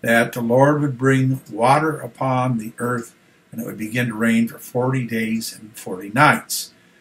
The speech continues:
So, uh, we have to ask this question, well, why were they waiting in the ark for seven days? And, uh, this, the answer is, is they were sitting Shiva. They were mourning for the death of Methuselah.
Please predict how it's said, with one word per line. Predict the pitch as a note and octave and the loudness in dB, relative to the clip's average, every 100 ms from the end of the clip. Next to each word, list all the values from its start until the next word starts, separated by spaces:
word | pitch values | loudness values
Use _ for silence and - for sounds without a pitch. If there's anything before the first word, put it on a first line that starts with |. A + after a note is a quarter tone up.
| _ - | _ -12
So, | - B2+ A#2+ A#2 A#2+ _ _ - - _ - | -4 2 2 2 -6 _ _ -20 -20 _ -20
uh, | - - | -18 -10
we | A#2+ | 4
have | C#3+ C3 | 6 6
to | - | 2
ask | A#2 A2 - | -6 -4 -4
this | - | -4
question, | - A#3+ B3 - - - _ _ _ - | 2 4 4 -2 -8 -12 _ _ _ -10
well, | B2 - | -8 -6
why | B2 C3+ G#3 A#3 F3+ - | 2 4 6 4 2 -4
were | C3+ B2+ | -4 0
they | C3 C3 - _ _ - | 2 2 -2 _ _ -2
waiting | C#3 F3 G3 | 2 2 2
in | F3 | 0
the | E3+ A3+ _ _ _ _ - | -4 -10 _ _ _ _ -6
ark | G3+ A3+ - - | 2 2 0 -12
for | - | -6
seven | - - C#3 E3 | -4 0 0 0
days? | F#3+ A3 - - - - _ _ - - | -2 -2 -2 -8 -12 -14 _ _ -20 -6
And, | A#2 A#2+ A#2 | 0 0 0
uh, | A#2 A2+ | -4 -4
this, | A#2 C3+ D3 | 0 0 0
the | - A2 B2 | -4 -4 0
answer | A#2+ B2+ F3+ G#2+ | 4 4 2 -4
is, | A#2 A2+ C3 B2 | -2 -2 -2 -4
is | A#2+ | -2
they | A#2+ | -2
were | A#2+ | -2
sitting | A#2+ - D3 C3+ | -4 -2 0 0
Shiva. | B2 - - F3 A2+ - _ _ _ - - | 0 0 2 2 0 -6 _ _ _ -20 -6
They | A#2 | 0
were | A#2 | 2
mourning | A#2+ B2 D3+ F#3+ B2+ B2 C#3+ C#3+ - | 2 4 6 6 4 0 -2 -6 -10
for | - A2+ | -6 -4
the | A2+ | -4
death | B2 B2 C#3 C3+ - | 2 4 4 0 -6
of | B2 A2+ _ | -6 -6 _
Methuselah. | B2 C3 A3+ G3 G#2 F#2+ | -8 -4 -4 -4 -4 -8